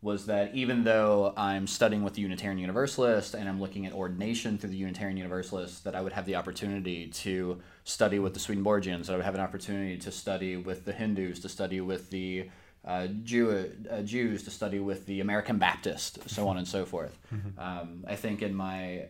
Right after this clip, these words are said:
Speaker 1: uh, when I finished my degree program, ninety credits,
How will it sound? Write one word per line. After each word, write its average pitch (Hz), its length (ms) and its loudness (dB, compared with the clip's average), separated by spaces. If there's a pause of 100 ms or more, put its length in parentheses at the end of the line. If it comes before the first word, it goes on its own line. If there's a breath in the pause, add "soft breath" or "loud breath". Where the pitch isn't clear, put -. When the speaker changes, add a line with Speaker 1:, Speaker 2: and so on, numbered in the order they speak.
(100)
Speaker 1:
uh, 90 300 -6 (100)
when 110 240 -4
I 101 80 2
finished 117 400 0
my 107 140 4
degree 98 360 0
program, 90 680 -2
ninety 95 260 -2
credits, 90 720 -4